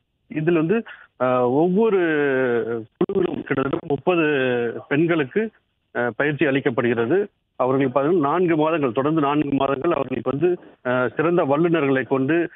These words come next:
தையல்ல நுணுக்கமான கலை, நுணுக்கமான தையல் பயிற்சியும், அதில் புதிய, அதாவது நவீன ரக ஆடை வடிவமைப்பு முறையிலும் அவர்களுக்கு, ஆ, பயிற்சி அளிக்கப்பட்டு வருகிறது. இந்த வகையில் பார்க்கும்போது நான்கு மாத பயிற்சி முடித்த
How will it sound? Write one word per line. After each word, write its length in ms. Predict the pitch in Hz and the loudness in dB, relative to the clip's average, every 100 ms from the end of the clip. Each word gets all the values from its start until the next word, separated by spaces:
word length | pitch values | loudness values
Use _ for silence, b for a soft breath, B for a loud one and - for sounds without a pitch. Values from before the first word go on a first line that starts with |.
| B _ 131 | B _ -2
தையல்ல 320 | 160 175 156 | 0 0 0
நுணுக்கமான 540 | 135 151 160 156 160 160 143 135 120 | 0 0 0 0 0 0 0 0 -2
கலை, 360 | 135 143 143 120 | -2 0 0 -2
நுணுக்கமான 640 | 139 127 127 135 151 147 156 | -6 -6 -4 -4 -2 0 0
தையல் 240 | - - - | 0 -2 0
பயிற்சியும், 500 | 127 127 190 160 180 b b | -4 -2 -2 -2 -4 b b
அதில் 280 | - 139 156 | -2 0 0
புதிய, 340 | 147 160 202 190 175 151 - - | 0 2 2 0 0 -2 -6 -4
அதாவது 340 | 135 139 147 | -2 0 0
நவீன 340 | 143 139 165 156 | 0 2 2 2
ரக 300 | 143 143 147 | 0 0 0
ஆடை 360 | 127 151 156 | 2 0 0
வடிவமைப்பு 540 | 135 135 147 139 120 127 | 0 2 0 0 -2 -4
முறையிலும் 460 | 127 131 131 156 | -2 -2 0 2
அவர்களுக்கு, 880 | 139 123 120 123 123 151 160 131 113 - - _ 127 | 0 0 -2 -2 -2 -2 0 0 -4 -14 -20 _ -2
ஆ, 120 | 127 | -2
பயிற்சி 300 | 143 151 160 | 0 -2 0
அளிக்கப்பட்டு 440 | 139 135 120 117 | 0 -2 -2 0
வருகிறது. 480 | 123 120 113 113 185 - _ _ | 0 2 0 0 -2 -6 _ _
இந்த 260 | 139 135 147 | -2 0 2
வகையில் 240 | 151 180 | 2 0
பார்க்கும்போது 540 | 156 143 143 135 139 190 165 143 123 117 104 - _ | 0 0 0 2 2 2 2 2 0 -2 -8 -18 _
நான்கு 380 | - 185 180 180 | -2 0 0 -2
மாத 240 | 156 180 180 | -2 -2 -2
பயிற்சி 280 | 151 160 160 | -4 -2 -2
முடித்த 640 | 139 143 - 160 147 123 | -2 -2 0 0 0 0